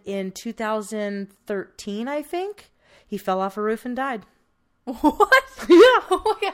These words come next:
Speaker 2: God. He was just, like, on his roof, like,
Speaker 1: Fell off a
Speaker 2: clearing
Speaker 1: roof and died.
Speaker 2: the glutter-, gutters.
Speaker 1: Yeah.
Speaker 2: Oh my God. What?
Speaker 1: <laughs> Isn't that wild?
Speaker 2: That's crazy.
Speaker 1: Yeah.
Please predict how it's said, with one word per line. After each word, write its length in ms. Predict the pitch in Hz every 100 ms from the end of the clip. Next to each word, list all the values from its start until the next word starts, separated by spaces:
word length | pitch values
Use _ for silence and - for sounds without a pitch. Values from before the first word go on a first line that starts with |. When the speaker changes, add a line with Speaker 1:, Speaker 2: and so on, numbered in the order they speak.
| -
Speaker 2:
God. 100 | 370
He 80 | 311
was 80 |
just, 220 | 262 247 233
like, 180 | 214 175
on 140 | 190
his 160 | 202 202
roof, 300 | 196 202 202
like, 100 | 190
Speaker 1:
Fell 100 | 269
off 80 | 277
a 20 |
Speaker 2:
clearing 160 | 269 269
Speaker 1:
roof 120 | 262
and 100 | 254
died. 200 | 196 196
Speaker 2:
the 60 |
glutter-, 380 | 190 185 185 185 202
gutters. 360 | 190 185 202 233
Speaker 1:
Yeah. 160 | 220 233
Speaker 2:
Oh 40 |
my 60 | 220
God. 300 | 185 170 165 _ _ _ _ _ -
What? 500 | 226 277 294 370 415
Speaker 1:
<laughs> 0 |
Isn't 100 | 392
that 340 | 508 587 381
wild? 380 | 247 226 269 480
Speaker 2:
That's 160 | 571 539
crazy. 840 | - 349 359 381 302 233 180 170
Speaker 1:
Yeah. 500 | 226 311 508 539 196